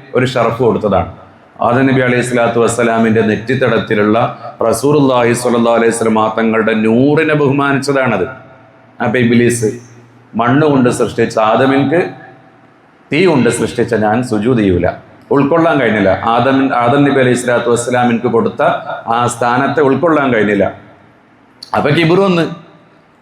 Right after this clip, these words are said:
കിബിർ വന്നപ്പോ അള്ളാഹ് എന്ത് ചെയ്ത്? പിടിച്ച് പുറത്തേക്ക് ഇട്ട്. ഇൽമുള്ളതുകൊണ്ട് കഴിച്ചിലാവൂല എന്ന് അവിടുന്ന് മനസ്സിലായി. ഇൽമിൻ്റെ കൂടെ എന്തും കൂടി വേണം? കിബിറില്ലാത്തൊരു ജീവിതം കൂടി വേണം.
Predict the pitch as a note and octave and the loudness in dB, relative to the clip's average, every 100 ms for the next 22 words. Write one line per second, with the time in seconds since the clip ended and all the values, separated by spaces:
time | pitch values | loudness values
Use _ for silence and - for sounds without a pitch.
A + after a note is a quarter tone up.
0 | - A#2+ C3+ C#3+ C3+ C#3+ C3 D3 C#3 C3+ | -4 0 2 2 2 2 2 2 2 2
1 | B2+ A#2 B2+ B2+ - G#2+ G#2 - - - | 0 0 0 -2 -2 -2 -4 -6 -12 -20
2 | - - _ _ _ _ _ - - - | -20 -20 _ _ _ _ _ -20 -20 -20
3 | - - A#2 A#2 B2 D3 D3+ C#3+ C3+ C3 | -20 -10 -2 2 2 4 4 2 2 2
4 | A#2+ B2 B2+ B2 A#2 A#2 A2 G#2 A2 G2+ | 0 0 0 2 2 2 0 0 0 -2
5 | F#2+ G#2+ F#2 E2+ - - - - A2 G#2+ | 0 0 0 0 -8 -20 -20 -6 0 2
6 | A2+ C3 C#3+ C3 B2+ C3 A2 B2+ C3 C3+ | 4 4 2 2 2 2 2 2 2 2
7 | C3 A#2+ B2 A2+ - - - - - A#2 | 2 0 0 -2 -10 -18 -20 -18 -4 -2
8 | A2 C3 C#3 C3 B2+ C#3 C3 A#2 B2 B2+ | 2 2 2 2 0 0 2 2 2 2
9 | A#2+ A2 G2 F2+ | 2 2 0 -2